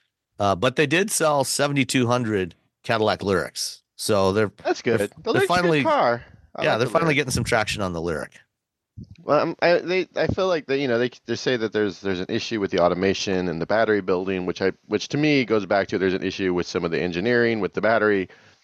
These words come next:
Speaker 2: that the automation isn't working on it correctly. So hopefully they've solved that issue and they can start building these vehicles at, like, scale. Um, the Lyriq's a good car. I like the Lyriq.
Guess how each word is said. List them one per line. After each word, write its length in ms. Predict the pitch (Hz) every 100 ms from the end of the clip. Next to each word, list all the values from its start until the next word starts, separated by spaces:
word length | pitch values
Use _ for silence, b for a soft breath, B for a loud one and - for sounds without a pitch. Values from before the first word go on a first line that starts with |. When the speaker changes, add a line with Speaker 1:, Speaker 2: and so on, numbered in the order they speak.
| _
Speaker 2:
that 180 | 92 -
the 120 | 95
automation 480 | 85 90 101 95 98
isn't 180 | 92 87
working 320 | 85 85 87
on 160 | 85 85
it 200 | 82 -
correctly. 420 | - 87 82 80
So 320 | 82 - 78 B B B B -
hopefully 320 | 160 165 147
they've 220 | 120 117
solved 360 | - 104 98 85
that 160 | 80 73
issue 480 | 73 - 78 82 82 - -
and 140 | 98
they 100 | 95
can 120 | 90 87
start 260 | 92 82
building 240 | 82 85 80
these 160 | 82
vehicles 400 | - 82 - 80
at, 100 | 80
like, 140 | 76 82
scale. 500 | - 87 85 87 B B B B _
Um, 280 | 82 82 78 - _ _ _ _ _ - _ _ _ _ _ _ _ _ - -
the 80 | 113
Lyriq's 240 | 135 - 98
a 40 |
good 180 | 98 -
car. 320 | 62 65 - -
I 60 | 101
like 200 | 90 -
the 80 |
Lyriq. 320 | 52 50 -